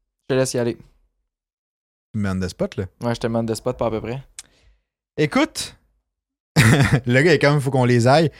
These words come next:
Speaker 2: Max Verstappen va gagner la course.
Speaker 1: Ah, c'est ça.
Speaker 2: <laughs>
Speaker 1: Wow.
Speaker 2: Non, mais je pense que, hi, bonne question. Je vais y aller pour un retour sur le podium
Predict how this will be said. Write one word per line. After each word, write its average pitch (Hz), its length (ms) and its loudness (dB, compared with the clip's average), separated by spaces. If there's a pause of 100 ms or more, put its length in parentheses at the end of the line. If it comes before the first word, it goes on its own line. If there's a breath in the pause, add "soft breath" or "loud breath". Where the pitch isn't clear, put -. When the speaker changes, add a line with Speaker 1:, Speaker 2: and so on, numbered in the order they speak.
(320 soft breath)
Speaker 2:
Max 156 260 2
Verstappen 131 480 0
va 117 120 2
gagner 113 260 0
la 107 120 -2
course. - 420 -4
Speaker 1:
Ah, 139 140 2
c'est 147 140 2
ça. 202 200 4
Speaker 2:
<laughs> 240 600 2 (720 loud breath)
Speaker 1:
Wow. 139 160 4
Speaker 2:
Non, 208 180 6
mais 190 140 2
je - 120 -2
pense 254 300 0
que, 180 260 0 (1040)
hi, 165 400 -6 (340)
bonne 143 200 -2
question. 117 420 -4 (420 soft breath)
Je 120 120 -2
vais 147 100 4
y 147 80 4
aller 170 320 2
pour 165 600 0
un 127 260 0
retour 151 480 0
sur 127 160 -6
le 113 140 0
podium 131 720 0